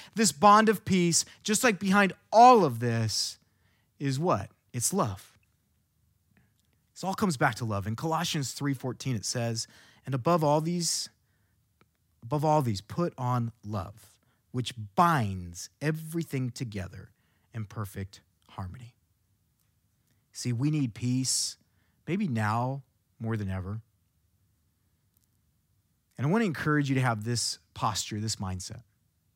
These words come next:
It starts with me and you. It starts with us. You know, I don't know about you, but as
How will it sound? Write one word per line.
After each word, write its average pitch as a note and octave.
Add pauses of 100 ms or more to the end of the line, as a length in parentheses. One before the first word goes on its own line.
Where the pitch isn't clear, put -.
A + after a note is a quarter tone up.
(160)
It -
starts G3+
with B2+
me A2+
and F#2
you. F2+ (1200)
It -
starts G#3+
with B2+
us. - (720)
You F3+
know, F3
I D#3
don't G#3+
know F#3+
about C#3
you, A#2
but G#2
as A#2